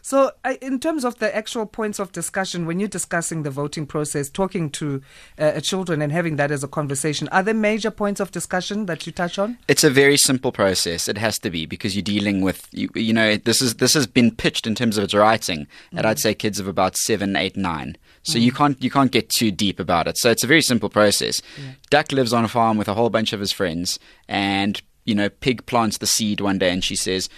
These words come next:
Speaker 2: Who made Farmer Brown in charge? Why is he the head the head honcho,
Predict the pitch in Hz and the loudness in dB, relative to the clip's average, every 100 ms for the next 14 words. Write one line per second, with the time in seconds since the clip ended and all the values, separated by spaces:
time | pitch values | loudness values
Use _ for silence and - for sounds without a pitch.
0 | - - 151 139 123 - 117 107 104 98 | -10 0 2 4 2 4 4 4 2 2
1 | 98 95 101 82 67 - - - - 113 | 2 2 2 2 0 -8 -12 -16 2 6
2 | 123 123 98 107 107 87 - - - 95 | 6 4 0 -2 -2 -4 -10 -8 -4 0
3 | 104 85 - - 92 98 92 104 - 85 | -2 -4 -12 -8 -6 -2 0 0 0 -4